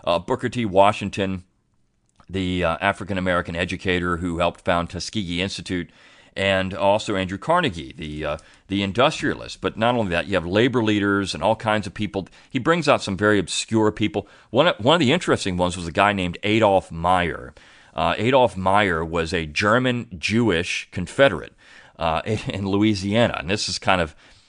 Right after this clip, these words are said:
you know, he, there's an Adolf Meyer, uh, school, from what I understand, in Louisiana. I wonder how long it's gonna take for that one to be changed. Uh, I don't know if they're gonna be able, I mean,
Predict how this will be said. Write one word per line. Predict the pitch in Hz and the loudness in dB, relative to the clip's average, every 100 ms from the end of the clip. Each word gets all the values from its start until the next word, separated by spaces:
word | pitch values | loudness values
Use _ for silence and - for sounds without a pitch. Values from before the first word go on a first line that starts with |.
| _ _ | _ _
you | - | -12
know, | - | -8
he, | 98 | -4
there's | 101 90 | -2 -2
an | 85 | -2
Adolf | 98 107 104 95 87 | 0 4 6 4 2
Meyer, | 87 92 92 87 82 - | 2 4 4 2 -2 -2
uh, | 78 78 73 | -2 -2 -4
school, | - - 135 156 101 | -6 -4 0 2 0
from | - | -2
what | 90 | -2
I | 82 | 0
understand, | 80 76 80 78 | -2 -4 -4 -4
in | 80 | -4
Louisiana. | 82 82 76 78 67 76 | -4 -4 -6 -8 -10 -8
I | |
wonder | 85 101 92 | -4 -2 2
how | 90 | 2
long | 85 90 85 | 4 2 -2
it's | - | -6
gonna | 85 | -8
take | 80 87 80 | -4 -4 -4
for | 78 | 2
that | 95 85 | 2 2
one | 78 | -6
to | 71 | -10
be | 69 | -12
changed. | - - - - - - - | -10 -10 -12 -18 -20 -20 -10
Uh, | - 82 - | 0 2 2
I | 90 | 2
don't | 107 113 | 2 4
know | 107 | 2
if | |
they're | - | 2
gonna | 95 92 | -2 0
be | 92 | 2
able, | 90 - - - | 0 -2 -16 -10
I | |
mean, | 85 | -8